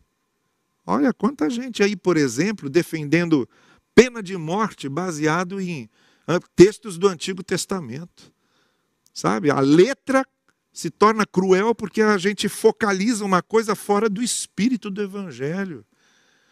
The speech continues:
O espírito do Evangelho, que não tem nada a ver com pena de morte, que não tem nada a ver com coisas que a gente tá defendendo em nome do Evangelho e que não tem nada a ver com o Evangelho.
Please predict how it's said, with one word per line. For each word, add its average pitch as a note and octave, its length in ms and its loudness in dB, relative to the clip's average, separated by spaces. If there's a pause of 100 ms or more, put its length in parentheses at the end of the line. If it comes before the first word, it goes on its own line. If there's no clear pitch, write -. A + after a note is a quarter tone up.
(120)
O D#3+ 80 -2
espírito A#3+ 580 0
do F#3+ 100 4
Evangelho, D#3 640 -2 (340)
que F3 120 -12
não E3+ 140 -8
tem F3+ 180 -4
nada G#3 280 0
a - 20 0
ver C3+ 220 -6
com C3 260 -20 (520)
pena F3 240 2
de D3 120 -8
morte, G#2+ 680 -8 (360)
que - 80 -20
não B2 140 -18
tem E3 220 -4
nada F3 340 -2
a D3+ 40 2
ver A#2+ 380 -4 (200)
com C3 160 -8
coisas D#3+ 440 -4
que D#3+ 120 -10
a D3+ 40 -4
gente B2+ 300 -12
tá B2 140 -4
defendendo A#2+ 1000 0 (640)
em C#3+ 180 2
nome D3+ 600 0 (400)
do C#3 100 -2
Evangelho D#3 760 0
e E3 40 -6
que F3 140 -4
não E3 160 -2
tem C3+ 180 0
nada C3 280 -2
a G2 40 -4
ver G2+ 240 -6
com - 120 -14
o G2 40 -10
Evangelho. F2+ 720 -16